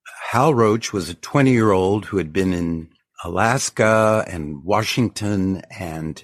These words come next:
he was put in charge of bringing a, a bunch of old trucks down to the Los Angeles area. Then he saw an ad, "Cowboy Extras Wanted," and since he could ride a horse, had a cowboy outfit,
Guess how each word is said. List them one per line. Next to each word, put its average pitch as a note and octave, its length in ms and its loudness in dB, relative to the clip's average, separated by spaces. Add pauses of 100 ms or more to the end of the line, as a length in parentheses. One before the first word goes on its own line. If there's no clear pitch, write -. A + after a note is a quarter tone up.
(160)
he G2 380 -2
was D#2+ 280 -6
put F3 260 0
in E3 120 4
charge A#2+ 520 2
of F#2 420 0
bringing G#2+ 400 2
a, D#2+ 240 -6 (200)
a F2 80 -12
bunch G2+ 340 -2
of D2+ 320 -8 (300)
old B2+ 360 -2
trucks - 580 -2
down F#2+ 420 0
to G2 420 -6
the F2+ 120 -4
Los F#2 300 0
Angeles F2+ 560 -2
area. B2+ 540 -2 (640)
Then G#2 100 2
he G#2+ 100 4
saw G2 300 2
an F#2+ 200 2
ad, G#2 520 2
"Cowboy G2+ 480 2
Extras - 560 -6
Wanted," C3+ 680 -2 (220)
and E2+ 260 -8
since - 400 -8
he D#2+ 380 -8
could - 220 -12
ride F#2+ 220 2
a G#2 80 2
horse, B2 480 2
had E2 200 -2
a D2+ 60 -8
cowboy G#2+ 460 2
outfit, A#2 500 0